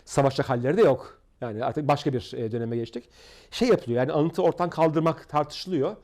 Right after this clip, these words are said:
Ama kaldırmayalım deniyor. Onun yerine yani yeniden, e,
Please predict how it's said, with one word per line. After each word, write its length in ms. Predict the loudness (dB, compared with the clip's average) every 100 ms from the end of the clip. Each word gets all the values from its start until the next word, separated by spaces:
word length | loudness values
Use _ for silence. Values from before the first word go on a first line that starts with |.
| _ _ _ _ -6
Ama 200 | -4 -4 -8
kaldırmayalım 640 | -6 -6 -4 2 4 4
deniyor. 240 | 0 -2 -2
Onun 120 | 2
yerine 400 | 2 2 0 -4 -16 -20 _ _
yani 200 | -2 0 0
yeniden, 440 | 2 2 0 -2
e, 680 | -4 0 2 2 4 4 2